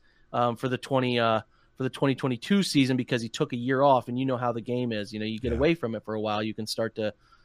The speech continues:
Speaker 1: you just need to be, sort of recharge the batteries in terms of what football speed around you looks like, 'cause you can try to recreate it in practice all the time, but it's tough. But the biggest thing for Watson, and you can agree with this, is the A F C is just stacked with these quarterbacks.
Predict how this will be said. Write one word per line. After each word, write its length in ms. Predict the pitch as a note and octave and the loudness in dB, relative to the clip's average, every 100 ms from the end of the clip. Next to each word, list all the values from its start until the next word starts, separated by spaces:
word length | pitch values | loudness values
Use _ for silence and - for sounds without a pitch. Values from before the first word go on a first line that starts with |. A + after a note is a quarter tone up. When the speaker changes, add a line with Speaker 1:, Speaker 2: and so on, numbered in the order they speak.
| _ | _
Speaker 1:
you 80 | A#2+ | -6
just 200 | B2+ B2 | -4 -2
need 140 | C3 | -2
to 60 | A#2+ | -2
be, 320 | A2 C3+ B2 | -4 -8 -8
sort 220 | - B2+ | -4 -2
of 100 | A2 | 0
recharge 460 | A2+ B2+ - B2+ A2+ | 2 2 6 6 6
the 80 | A#2 | 0
batteries 480 | A#2+ B2+ C3+ A#2+ G#2+ | 6 8 8 4 -4
in 60 | |
terms 240 | G#2 A2+ A2 | -6 -8 -6
of 60 | |
what 220 | A2 A2 | -4 -4
football 300 | - A2 A#2 | -4 -6 -4
speed 280 | A2 - A#2 | -6 -6 -6
around 280 | A2 A2+ A2+ | -4 -4 -4
you 80 | G#2+ | -4
looks 240 | A#2+ - | -6 -4
like, 140 | A#2 G#2 | -4 -2
'cause 100 | A#2+ | -4
you 80 | |
can 140 | F3 B2 | -4 -2
try 180 | C#3 C3 | 0 2
to 60 | |
recreate 400 | B2 B2 - A2+ | 0 -4 -2 -4
it 20 | |
in 80 | G2+ | -4
practice 340 | - A2 G#2 - | -2 -4 -4 -8
all 120 | E2+ | -10
the 120 | - | -8
time, 120 | G2 | -8
but 100 | F2+ | -10
it's 120 | - | -16
tough. 240 | - F#2 - _ - - | -6 -4 -4 _ -20 0
But 240 | - F3+ - - | 6 6 6 -2
the 80 | - | -2
biggest 380 | D#3+ F#3 G#3 - | 4 6 6 4
thing 160 | G#3+ F#3 | 0 2
for 160 | F3 | 2
Watson, 420 | D#3 D3 C#3+ C#3 | 8 8 8 4
and 160 | B2+ B2 | -4 -4
you 100 | D3 | -4
can 140 | D3+ | -2
agree 280 | D3 B2 C3+ | -4 -2 -2
with 140 | B2+ A2+ | 0 -4
this, 200 | A#2 B2 | -8 -8
is 80 | |
the 160 | A2+ A#2+ | -6 -2
A 140 | B2+ | 0
F 80 | B2 | 0
C 200 | - B2+ | -2 -6
is 160 | A2+ G#2+ | -6 -8
just 220 | A#2+ - | -8 -4
stacked 340 | - C3 A#2+ | 2 4 4
with 80 | A2+ | -2
these 180 | - A2 | -12 -12
quarterbacks. 580 | - B2 A2+ G2+ F#2+ | -4 -4 -2 -4 -6